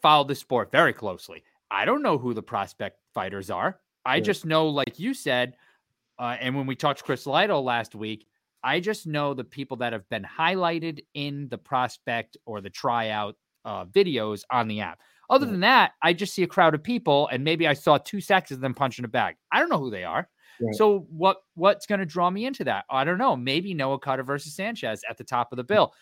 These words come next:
Speaker 1: Maybe Taylor Starling versus Savage would bring me into that.
Speaker 2: Right.
Speaker 1: That's how I would,
Speaker 2: <clears throat>
Speaker 1: uh, see
Speaker 2: A hundred
Speaker 1: that.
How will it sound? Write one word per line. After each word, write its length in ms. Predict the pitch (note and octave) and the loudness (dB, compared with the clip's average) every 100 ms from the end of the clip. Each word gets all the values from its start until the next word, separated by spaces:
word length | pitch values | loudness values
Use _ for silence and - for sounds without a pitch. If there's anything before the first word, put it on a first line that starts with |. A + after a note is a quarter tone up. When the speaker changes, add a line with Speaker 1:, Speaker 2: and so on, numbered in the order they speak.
| _ - | _ -6
Speaker 1:
Maybe 320 | C3 D#3+ D#3+ | -2 -2 -4
Taylor 280 | D#3 C#3+ C#3 | -4 -2 -2
Starling 440 | - G3 E3+ B2+ | 0 0 0 -2
versus 260 | A#2+ - A#2+ | -6 -6 0
Savage 320 | F#3+ G3 G#2 | 2 2 -2
would 200 | A2 F#2+ | -6 -6
bring 200 | A2 A#2 | -8 -6
me 140 | A#2+ | -4
into 200 | F#3 D3 | -4 -4
that. 200 | G#2+ F#2 - | -4 -6 -8
Speaker 2:
Right. 80 | G2+ | -6
Speaker 1:
That's 360 | C3+ E3 - - | 2 2 0 -8
how 300 | - C#3+ B2 | -2 2 2
I 180 | C#3 E3+ | 2 0
would, 340 | B2 A2 F#2+ - _ _ _ | -2 -6 -8 -20 _ _ _
Speaker 2:
<clears throat> 400 | _ _ _ _ | _ _ _ _
Speaker 1:
uh, 60 | C#3+ G#3+ G3 F#3+ | 8 12 12 10
see 180 | F3 F3+ - | 6 0 2
Speaker 2:
A 80 | D#3 | 6
hundred 240 | E3+ G#3 | 8 10
Speaker 1:
that. 120 | G3+ | 8